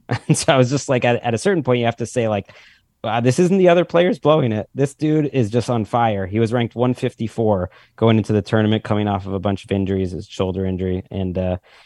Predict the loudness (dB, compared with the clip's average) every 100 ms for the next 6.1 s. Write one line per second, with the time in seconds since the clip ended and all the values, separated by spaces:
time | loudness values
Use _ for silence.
0 | _ _ 4 6 6 4 4 2 4 4
1 | 4 2 0 2 4 2 2 0 0 2
2 | 4 4 2 0 0 -2 -8 -6 -2 0
3 | 0 -2 -8 _ _ _ _ _ _ _
4 | _ _ _ _ 0 0 4 2 2 -2
5 | 0 0 0 0 -2 -4 -4 -4 -4 -8